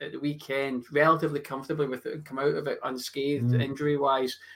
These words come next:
Speaker 1: Uh, and that's no disrespect to St Mirren. Just that they're, they're a pretty decent team and they're playing pretty well. But I, you'd, you'd ex-, I think our squad depth should be, should be enough to get us past them
Speaker 2: Yeah.
Speaker 1: relatively
Speaker 2: Yeah.
Speaker 1: comfortably. Um, it says comfortably again. Um,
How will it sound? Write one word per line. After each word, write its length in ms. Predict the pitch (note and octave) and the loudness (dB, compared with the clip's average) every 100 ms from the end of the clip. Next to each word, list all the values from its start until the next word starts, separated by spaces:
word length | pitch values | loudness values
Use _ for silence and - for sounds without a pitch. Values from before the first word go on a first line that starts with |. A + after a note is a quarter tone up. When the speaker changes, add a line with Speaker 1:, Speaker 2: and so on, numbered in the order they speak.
| - | 2
Speaker 1:
Uh, 40 | |
and 340 | B2+ B2 - D#3+ | 6 6 6 6
that's 140 | E3 | 6
no 60 | D#3+ | 4
disrespect 540 | C#3+ B2+ - C3+ B2+ | 2 -2 2 2 2
to 80 | - | -6
St 180 | - A#2+ | -8 0
Mirren. 300 | C3+ C#3+ B2+ | 4 4 2
Just 240 | B2+ B2+ | -4 -6
that 140 | C#3 C#3+ | -6 -2
they're, 140 | D3 | -2
they're 360 | D#3 C#3 - D3+ | 0 -2 -4 -6
a 40 | |
pretty 180 | - F#3 | -2 2
decent 300 | D#3 D3+ C3 | 0 -2 2
team 180 | - D#3+ | 8 8
and 60 | C#3+ | 8
they're 80 | |
playing 260 | - D#3 D3 | 2 0 0
pretty 260 | - C3 A#2+ | -2 -4 0
well. 340 | C3+ D3 C#3+ - - - | 4 4 4 -4 -6 0
But 60 | |
I, 100 | G2+ | 2
you'd, 280 | D3 F3+ F3+ G#3 - - F3+ | 2 -4 -4 -8 -14 -14 -10
you'd 180 | E3+ D#3 | -8 -6
ex-, 240 | D3+ - - | -6 -8 0
I 420 | E3+ D#3+ - - - | 0 0 -8 -6 -2
think 200 | D#3+ D#3 | 2 2
our 80 | |
squad 340 | D3 - D3+ D3+ | 2 6 6 6
depth 200 | D3 - | 4 2
should 120 | - | -6
be, 100 | B2 _ - | -10 _ -18
should 280 | D#3+ C#3+ - | -8 -8 -4
be 160 | C#3 | -4
enough 260 | C#3+ C3+ - | -2 -2 -2
to 80 | B2+ | -2
get 120 | B2 | -2
us 60 | - | 0
past 320 | B2+ B2+ - | 4 4 2
them 160 | B2+ B2 | -4 -2
Speaker 2:
Yeah. 200 | G#2 - - - G3 | -2 -4 -12 -4 4
Speaker 1:
relatively 340 | G3 B2+ A2+ G#2+ | 6 6 2 0
Speaker 2:
Yeah. 20 | |
Speaker 1:
comfortably. 520 | - B2+ B2 B2 B2 - - - | 0 -2 -2 -2 -4 -6 -18 -12
Um, 380 | B2+ A#2+ A#2+ B2 - - | -2 0 2 -2 -6 -16
it 80 | D#3 | -18
says 260 | - - - | -16 -14 -14
comfortably 440 | - - - A#2+ | -14 -16 -18 -18
again. 360 | - A#2+ A#2+ B2 _ - - - | -14 -8 -8 -8 _ -20 -2 6
Um, 400 | E3 E3 E3 | 10 12 10